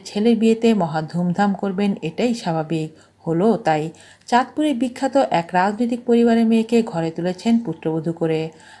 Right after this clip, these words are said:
আয়োজনের খামতি রাখেননি। জানা গেছে, ডিপজলের ছেলে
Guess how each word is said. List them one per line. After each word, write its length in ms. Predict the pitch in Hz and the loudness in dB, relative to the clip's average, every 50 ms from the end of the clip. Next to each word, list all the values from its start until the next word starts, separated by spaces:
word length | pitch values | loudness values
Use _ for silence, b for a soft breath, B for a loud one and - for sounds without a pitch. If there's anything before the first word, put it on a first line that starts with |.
| B - | B -4
আয়োজনের 440 | 151 156 156 151 175 202 240 240 | -4 -4 -4 -2 0 0 0 0
খামতি 400 | 233 - - 170 156 156 151 170 | 0 -4 -6 -6 -6 -4 -4 -2
রাখেননি। 640 | 156 156 151 - - 165 165 160 160 156 156 151 156 156 - _ _ _ _ _ _ _ _ _ _ _ _ _ _ B B B B B B B B B B B B B | -2 -2 -2 -2 -4 -4 -4 -2 -4 -4 -6 -6 -8 -10 -14 _ _ _ _ _ _ _ _ _ _ _ _ _ _ B B B B B B B B B B B B B
জানা 300 | 180 - 202 226 269 311 | 0 2 2 2 2 2
গেছে, 260 | 320 320 320 - 185 | 0 -2 -2 -2 -4
ডিপজলের 540 | 156 - 202 226 220 - 285 294 294 311 302 | -2 0 0 -2 0 0 0 0 0 0 -4
ছেলে 240 | - 294 285 294 | -2 0 0 0